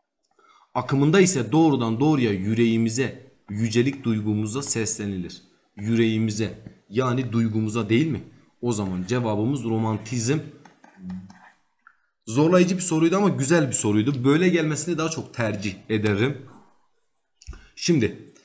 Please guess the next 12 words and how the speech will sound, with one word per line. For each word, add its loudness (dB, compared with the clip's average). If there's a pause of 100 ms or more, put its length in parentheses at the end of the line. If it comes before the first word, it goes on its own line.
(180)
bir 2
analiz 2
yapalım. -4 (1000)
Dikkat -2
ettiyseniz -2
iki -8
bin 0
altıdan -2
bu -2
yana -2
hemen -2
hemen -4